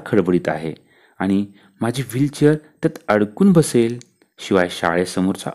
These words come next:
ओहोळ मला पार करता येणार नाही. माझ्या आईवडिलांना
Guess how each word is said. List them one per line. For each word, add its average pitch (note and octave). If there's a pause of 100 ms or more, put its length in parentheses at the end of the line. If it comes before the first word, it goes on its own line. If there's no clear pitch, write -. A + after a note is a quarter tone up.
ओहोळ A2+
मला C#3+
पार C#3
करता E3+
येणार E3+
नाही. D3 (600)
माझ्या A2
आईवडिलांना G#2+